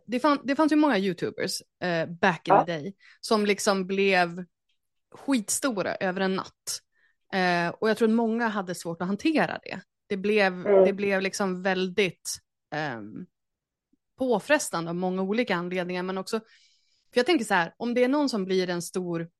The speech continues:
Speaker 1: artist eller skådespelare, eller du vet, det finns ändå, det finns ett team bakom,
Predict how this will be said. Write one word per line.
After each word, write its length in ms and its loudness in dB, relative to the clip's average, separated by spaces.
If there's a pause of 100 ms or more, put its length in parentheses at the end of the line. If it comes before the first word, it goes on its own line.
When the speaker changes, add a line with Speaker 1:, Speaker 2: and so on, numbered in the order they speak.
(140)
Speaker 1:
artist 520 -8
eller 420 -8 (240)
skådespelare, 760 -4
eller 320 -8
du 100 -12
vet, 180 -12
det 140 0
finns 500 -2 (180)
ändå, 500 -2 (280)
det 80 -8
finns 200 -2
ett 120 -10
team 400 4
bakom, 600 0